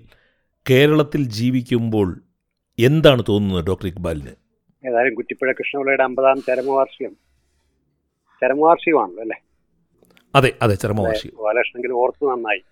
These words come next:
Speaker 2: എൻ്റെ ജീവിതത്തെ ഏറ്റവും അധികം സ്വാധീനിച്ച, ആ, മഹൽ വ്യക്തികളിൽ ഒരാളാണ്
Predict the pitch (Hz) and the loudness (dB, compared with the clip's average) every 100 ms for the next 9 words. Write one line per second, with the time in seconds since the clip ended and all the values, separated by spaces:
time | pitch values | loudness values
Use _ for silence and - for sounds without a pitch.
0 | _ - 101 98 113 117 120 117 123 120 | _ -16 -16 -8 -6 -4 -2 -4 -4 -8
1 | 120 117 113 113 127 131 120 139 98 - | -8 -4 -2 0 0 -4 0 2 0 -2
2 | _ _ _ _ _ _ - 117 117 113 | _ _ _ _ _ _ -8 -6 -4 -2
3 | 117 110 - 120 117 107 107 95 95 | -2 -4 -6 -4 -2 -2 -2 -4 -8